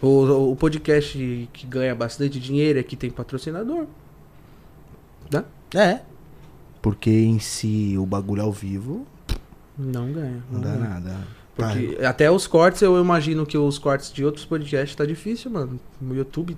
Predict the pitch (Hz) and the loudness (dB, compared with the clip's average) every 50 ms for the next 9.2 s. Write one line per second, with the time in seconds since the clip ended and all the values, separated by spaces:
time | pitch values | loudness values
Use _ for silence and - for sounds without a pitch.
0 | - - 147 180 214 185 156 139 127 - - - 120 123 - - - - 180 190 | -4 -2 -2 -2 -2 -4 -6 -6 -8 -8 -10 -12 -12 -12 -12 -6 0 2 4 4
1 | 226 269 302 311 302 247 180 151 165 165 - 214 214 196 208 220 226 233 - 247 | 4 2 0 0 0 0 0 0 -2 -2 -2 -2 -2 0 0 0 0 0 0 -2
2 | 226 240 269 269 240 233 254 269 240 240 208 202 - 180 165 151 147 139 151 160 | -2 0 -2 -4 -4 -4 -4 0 2 2 4 4 2 2 0 0 0 0 0 0
3 | 175 165 151 214 214 - 226 214 - 214 214 196 214 220 233 226 - 190 190 202 | -2 -2 -2 -4 -4 -4 -4 -4 -2 -2 -2 -2 -2 -4 -4 -4 -4 -4 -4 -4
4 | 196 170 156 170 202 226 214 175 127 107 - - - - - - - - 151 202 | -2 -2 -2 -2 -2 -2 -2 -2 -2 -4 -4 -8 -16 -20 -20 -10 -8 -2 0 0
5 | 214 208 233 226 226 233 240 220 220 - - - - 202 214 208 214 214 196 190 | 2 2 2 2 2 0 -2 -2 -2 -4 -4 -4 0 0 0 0 0 -2 -2 -2
6 | 185 196 220 233 233 220 240 240 240 226 247 247 247 247 240 240 247 254 269 - | -2 -2 0 -2 -2 0 0 0 0 0 -2 -4 -4 -4 -4 -2 -2 -2 -4 -2
7 | - 269 269 285 277 208 156 117 - - 151 143 139 143 - - - - 113 107 | -2 0 0 0 0 0 -2 -2 -4 -6 -4 -4 -4 -6 -8 -12 -10 -8 -6 -4
8 | 107 110 113 110 - - 131 - 147 143 147 147 151 - 170 175 196 214 - 208 | -4 -4 -4 -4 -6 -6 -6 -6 -4 -4 -2 -4 -4 -4 -6 -6 -6 -6 -4 -4
9 | 196 185 156 | -4 -2 -4